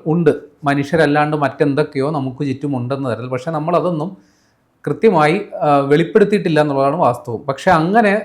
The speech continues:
ഇ-, ഇത്തരത്തിൽ ഊഹാപോഹങ്ങൾ പ്രചരിക്കുന്നതിനിടയിൽ ഒരു ഇടുത്തി പോലെ ഒരു വാർത്ത വരിക കഴിഞ്ഞ, കഴിഞ്ഞ ജൂലൈയിൽ.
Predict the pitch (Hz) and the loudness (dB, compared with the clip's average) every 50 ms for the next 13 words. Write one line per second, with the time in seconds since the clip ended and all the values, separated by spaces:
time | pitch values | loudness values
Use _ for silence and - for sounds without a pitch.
0 | - - - - 92 - - 165 165 - - 185 180 180 180 190 185 165 156 151 | -8 -12 -12 -12 -12 -10 -8 -8 -8 -6 -2 -2 0 0 0 0 0 2 0 2
1 | 156 170 175 170 170 170 170 165 170 170 175 175 165 139 139 143 147 143 156 156 | 2 2 2 2 2 2 2 2 0 -4 -4 -4 -4 -2 0 0 0 -2 -4 -4
2 | 156 156 143 127 131 127 107 107 110 - - - _ _ _ _ _ _ _ _ | -4 -2 -2 -2 -2 -2 -2 -4 -6 -8 -8 -12 _ _ _ _ _ _ _ _
3 | _ _ _ _ _ 139 139 139 139 131 147 147 - 196 196 190 165 151 151 147 | _ _ _ _ _ -2 0 0 0 0 -2 -4 -2 -2 -2 2 4 4 6 6
4 | 147 147 151 139 117 117 120 123 - 151 147 127 120 117 110 117 123 120 127 131 | 6 4 4 2 2 0 -2 -2 -2 -2 -2 0 -2 -2 -2 -2 -4 -4 -4 -6
5 | 131 - 131 127 131 139 135 117 117 120 123 123 117 104 90 85 | -6 -4 -4 -2 -2 -2 -4 -4 -4 -4 -2 -2 -4 -4 -6 -8